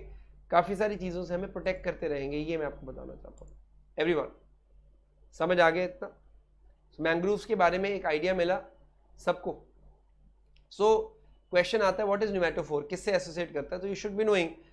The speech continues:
कि भाई pneumatophore तो मैंग्रोव से एसोसिएट करता है। That's it, this is what you got to understand everyone। चलिए, I think it's fine, it's all clear to you all।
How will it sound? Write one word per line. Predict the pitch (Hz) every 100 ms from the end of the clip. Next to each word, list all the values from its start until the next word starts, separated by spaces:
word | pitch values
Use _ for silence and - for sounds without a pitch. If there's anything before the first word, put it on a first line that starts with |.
| - -
कि |
भाई | 170 196
pneumatophore | 175 160 175 151 165
तो | 180
मैंग्रोव | 151 143 143
से | 160
एसोसिएट | 139 135 - 131
करता | - - -
है। | - 135
That's | 147 147
it, | - - _ _ _ _ _ - -
this | 143
is | 165
what | 151 151 151
you | 147 143
got | 135 -
to | 165 -
understand | 131 123 - 143 147 151 147 - 123
everyone। | 127 - 50 - _ - - _ _ - - - -
चलिए, | 170 151 127 - - _ _ _ - _ - -
I | 147 156
think | 190 190
it's | 180 - -
fine, | 156 156 -
it's | - - -
all | 147 156
clear | 156 170 - -
to | 156
you | 151
all। | 156